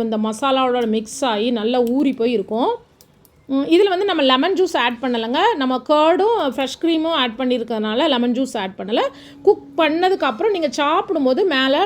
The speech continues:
லைட்டா லெமன் ஜூஸ் ஸ்க்வீஸ் பண்ணிட்டு நீங்க சாப்பிட்டுக்கலாம். இப்போ வந்து இந்த ஹோட்டல்ல நீங்க சாப்பிடும்போது ஸ்மோக் ஃப்ளேவர் வருதுல்ல, அது எப்படி பண்றதுன்னு பார்க்கலாம். ஒரு சின்ன, அஹ், குட்டி கிண்ணம் மாதிரி வச்சுக்கோங்க. அதுல வந்து கங்கு இருக்குல்ல, அதாவது சார்கோல், அதை வந்து நல்லா சூடு பண்ணிட்டு நல்லா ரெட்டா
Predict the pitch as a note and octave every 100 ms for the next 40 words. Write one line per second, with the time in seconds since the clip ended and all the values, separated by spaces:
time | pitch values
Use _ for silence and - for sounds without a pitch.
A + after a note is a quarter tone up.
0 | C#4+ B3+ C4 D4 G4+ C#4 A#3+ B3 A3+ D4+
1 | - B3+ B3 - G#3+ G3 F4+ F#4+ A3 G#3+
2 | F#3 F#3+ G3 C4 B4 - _ _ - D#4
3 | G4+ C#4 D4+ D#4 C#4 C#4 E4 G4 F#4 D#4
4 | C4 C4+ C4 C4 C#4+ F4+ - D#4 F4 -
5 | D4 C#4 C4 D4+ F#4+ D4+ A#3+ A#3 A3+ A3+
6 | G#3+ G#3 G#3+ G3+ A#3 E4 A#3+ A#3 C#4+ D4+
7 | E4+ A#4+ - - - - B3 A#3 C#4 C#4
8 | F#4+ - D4 D4+ C#4 B3 B3+ A3+ - A3+
9 | C4+ C#4 B3 C4+ A#3+ C4+ F#4+ D#4 C4+ D#4
10 | E4 E4 F4+ C4+ B3 B3+ D4 C4 A#3+ A#3+
11 | A#3+ G#3+ A3 A#3+ A#3+ C4 A#3 B3 D4 C4+
12 | G#3+ C#4 D4 B3+ A#3 G#3+ A#3+ B3+ A3+ C4+
13 | D#4 - - - - A3 B3 A#3 A#3+